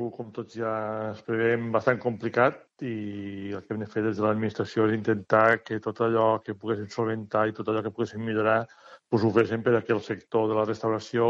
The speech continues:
el sector dels petits, del petit comerç i dels autònoms se'n puguen sortir-se'n. I, per tant, vam acordar, o vam decidir, o vam plantejar fer aquest pla de, del covid Safe l'Ampolla per a poder donar més garanties, no solament al visitant, que quan vingui aquí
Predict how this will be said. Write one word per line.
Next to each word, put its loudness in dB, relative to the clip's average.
el 0
sector -2
dels -2
petits, -8
del -12
petit -6
comerç 2
i -4
dels -4
autònoms 0
se'n -6
puguen -2
sortir-se'n. 0
I, 0
per 8
tant, 10
vam 10
acordar, 8
o 6
vam 4
decidir, 0
o 2
vam 0
plantejar 2
fer 4
aquest -2
pla 6
de, 4
del 2
covid 6
Safe 4
l'Ampolla 8
per 0
a -2
poder -2
donar 2
més 4
garanties, 2
no 4
solament 4
al 8
visitant, 6
que -4
quan 2
vingui -4
aquí -4